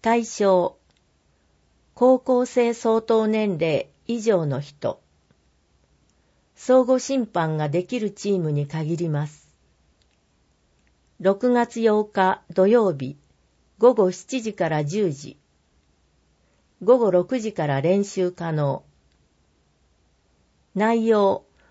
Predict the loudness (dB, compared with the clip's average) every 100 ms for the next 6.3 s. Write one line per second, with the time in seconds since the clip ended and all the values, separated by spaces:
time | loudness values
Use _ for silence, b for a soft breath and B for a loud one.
0 | _ -8 0 2 2 -2 -4 -4 -4 -2
1 | -2 -2 0 0 0 0 -2 -2 -4 -4
2 | -6 -12 _ _ _ _ _ _ _ _
3 | _ _ _ _ 0 4 4 2 -2 -2
4 | -2 -8 _ _ _ -8 -8 _ -6 -2
5 | 0 0 -2 0 0 0 -2 0 -2 -2
6 | -2 -2 -4